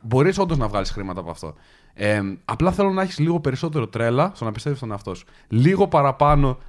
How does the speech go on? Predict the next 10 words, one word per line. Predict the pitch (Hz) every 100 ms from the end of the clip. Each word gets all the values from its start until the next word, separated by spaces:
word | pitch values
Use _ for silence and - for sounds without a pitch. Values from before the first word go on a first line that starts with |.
| -
εμ, | 104 101 101 98 92 - - - _ -
αυτοπεποίθηση | - 139 120 131 131 139 208 214
στο | 131
να |
πιστεύεις | 117 160 160
στον | 143
εαυτό | 113 160
σου |
και | 147
να | 135 -